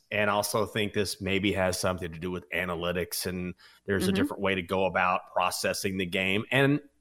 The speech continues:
Speaker 1: and then I think we'll see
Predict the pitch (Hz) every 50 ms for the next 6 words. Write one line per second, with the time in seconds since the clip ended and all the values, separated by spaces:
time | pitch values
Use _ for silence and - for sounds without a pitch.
0 | _ 135 151 156 156 156 160 180 202 214 220 220 214 208 - 160 147 143 147 -
1 | 147 - 139 135 131 131 123 - - - - - - _ _ _ _ _ _ _
2 | _ _ _ - - 127 143 165 165 147 - - - 156 156 156 143 135 127 120
3 | 117 113 110 -